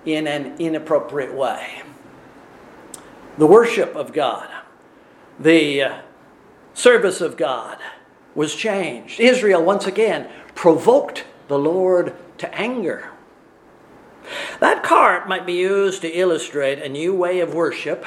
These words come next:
a new way to serve God. It was clearly not God's way. More often than not, religious man's new things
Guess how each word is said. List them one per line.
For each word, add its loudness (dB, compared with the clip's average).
a -10
new -2
way 0
to -2
serve -4
God. -6
It -4
was -2
clearly 0
not -6
God's -4
way. -2
More 4
often -2
than -2
not, -2
religious 4
man's -8
new 2
things -10